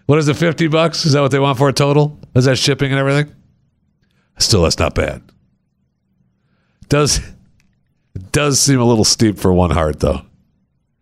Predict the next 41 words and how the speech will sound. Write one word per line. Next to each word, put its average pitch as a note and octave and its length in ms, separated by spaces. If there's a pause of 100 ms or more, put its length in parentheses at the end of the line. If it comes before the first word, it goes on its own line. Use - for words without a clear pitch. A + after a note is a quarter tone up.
(640)
Does B2 280
seem A2 160
a G#2 40
little F#2+ 220
steep E2+ 260
for - 160
one C#2+ 180
heart. - 280 (480)
I G#2+ 60
mean, A#2+ 140
at B2+ 80
least D3 240
with A#2 120
one A2+ 180
eight A2 60
hundred G#2 680
flowers G2 360
dot F2+ 200
com, G#2 240
you're E2 80
getting, E2+ 300
you F2+ 100
know, C#2 220 (160)
eighteen E2+ 560 (180)
roses, F#2 480
right? F#2 300 (540)
I G2+ 60
think B2 140
if A2+ 80
you G2+ 100
order G2 160
today, G2+ 340
you E2+ 80
get F2+ 180
eighteen F#2 400
roses F#2 360
and G#2 220
the F2+ 80
vase E2+ 320
for, - 160
like, E2 180